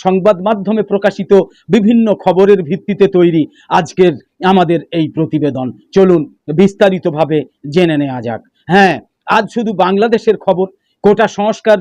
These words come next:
নিয়ে উত্তাল বাংলাদেশ। এমন পরিস্থিতিতে গতকাল রবিবার বাংলাদেশের সুপ্রিম কোর্ট ঐতিহাসিক রায় দিয়েছে। হাইকোর্টের দেওয়া আগের রায়কে খারিজ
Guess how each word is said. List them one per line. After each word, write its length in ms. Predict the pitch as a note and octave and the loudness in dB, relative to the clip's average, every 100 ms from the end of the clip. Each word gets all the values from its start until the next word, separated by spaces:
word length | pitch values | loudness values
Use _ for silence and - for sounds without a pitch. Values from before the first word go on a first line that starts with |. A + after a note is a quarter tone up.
| G#3+ | 0
নিয়ে 140 | G#3+ G#3+ | -6 -6
উত্তাল 360 | G3+ - A3 G#3+ G3+ | -8 0 0 2 0
বাংলাদেশ। 400 | G#3 G#3 G#3 G#3 - _ _ | 0 2 2 0 -6 _ _
এমন 240 | F#3+ G#3+ A3+ G3+ | 0 2 0 2
পরিস্থিতিতে 640 | G#3 G#3 - G3+ G#3+ A3+ A#3+ - - E3 | 0 0 -6 -8 -2 0 0 -2 -6 -2
গতকাল 340 | G#3 G#3 G#3+ G3 F#3 | 0 0 0 2 2
রবিবার 360 | G3 A3 A3+ A3 _ - E3 | 2 2 0 -2 _ -6 -2
বাংলাদেশের 560 | G#3 G#3+ G#3+ G#3+ A3+ - | 0 0 0 0 0 -2
সুপ্রিম 380 | A3+ - A3+ B3 A#3 | -6 -6 -2 -2 0
কোর্ট 160 | A3 - _ - | -2 -2 _ -2
ঐতিহাসিক 640 | G#3 A3+ B3+ A3 A3 F#3 D3+ | 2 2 0 -2 -2 -4 -6
রায় 240 | C#3+ D3+ | -6 -6
দিয়েছে। 400 | B2+ C3+ - - A2 _ _ | -10 -12 -14 -16 -20 _ _
হাইকোর্টের 520 | D#3 G3 - F#3 G3 E3 | -2 -2 0 0 0 0
দেওয়া 180 | F3+ F3+ D#3+ _ - F3 | -2 -2 -4 _ -6 -2
আগের 220 | F#3 G3+ D3 | 2 0 2
রায়কে 300 | F3+ G3+ G3+ F#3+ | 0 0 -2 -2
খারিজ 240 | F3 G3 | -2 -2